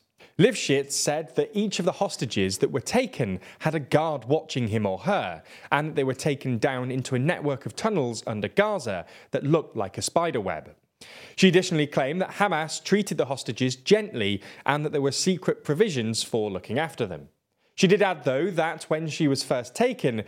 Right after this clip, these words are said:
she was hit with sticks by Hamas fighters. Lifshitz claimed that "they didn't break my ribs, but it was painful and I had difficulty breathing."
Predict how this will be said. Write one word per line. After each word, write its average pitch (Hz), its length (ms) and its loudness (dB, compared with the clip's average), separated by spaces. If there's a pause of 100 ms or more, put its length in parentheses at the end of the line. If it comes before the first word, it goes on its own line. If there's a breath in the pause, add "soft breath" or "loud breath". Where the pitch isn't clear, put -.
(200 loud breath)
she - 160 4
was 175 180 2
hit - 220 -4
with 151 140 -2
sticks - 420 0
by 113 240 -4
Hamas 107 420 -4
fighters. 180 680 -2 (380 loud breath)
Lifshitz 160 680 4
claimed 180 400 2
that - 340 -4
"they 165 200 2
didn't 180 380 2
break 175 280 -2
my 156 120 0
ribs, 151 480 0 (200 loud breath)
but 151 100 4
it 156 80 2
was 131 140 -4
painful 156 720 -2 (200 loud breath)
and 131 280 0
I 117 80 -2
had 113 200 -8
difficulty 107 540 -2
breathing." 95 560 2